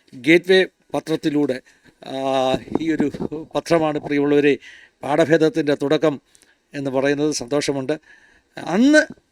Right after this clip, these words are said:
ഗേറ്റ്വേയിലൂടെ രണ്ടായിരത്തി ഏഴ്, ഏഴിൽ ഒരു അരുണാചൽ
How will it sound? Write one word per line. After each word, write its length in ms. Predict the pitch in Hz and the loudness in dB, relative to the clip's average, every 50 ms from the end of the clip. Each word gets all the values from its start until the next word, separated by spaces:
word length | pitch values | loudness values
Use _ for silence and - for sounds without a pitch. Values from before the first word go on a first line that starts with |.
| _ _ _ _ - | _ _ _ _ -16
ഗേറ്റ്വേയിലൂടെ 840 | 143 131 156 175 175 - 180 190 185 180 180 180 175 180 220 - - _ _ _ _ - | -4 4 4 4 4 6 8 8 10 10 10 8 6 6 4 -2 -6 _ _ _ _ -4
രണ്ടായിരത്തി 460 | 156 156 151 156 160 147 - 160 151 151 | -2 2 4 4 4 4 2 0 2 4
ഏഴ്, 220 | 151 156 160 170 180 156 | 4 4 4 0 0 2
ഏഴിൽ 320 | 156 160 147 156 135 120 - - _ _ _ _ _ _ _ _ _ _ _ _ _ _ _ _ _ _ _ - - - - _ - - - - - _ - | 0 4 4 4 2 2 -4 -12 _ _ _ _ _ _ _ _ _ _ _ _ _ _ _ _ _ _ _ -20 -16 -16 -16 _ -16 -20 -20 -20 -20 _ -6
ഒരു 240 | 170 175 180 208 - - | -2 2 2 2 2 2
അരുണാചൽ 560 | 175 170 170 180 185 185 190 190 185 - - | -2 -2 0 0 -2 0 2 0 0 -2 -6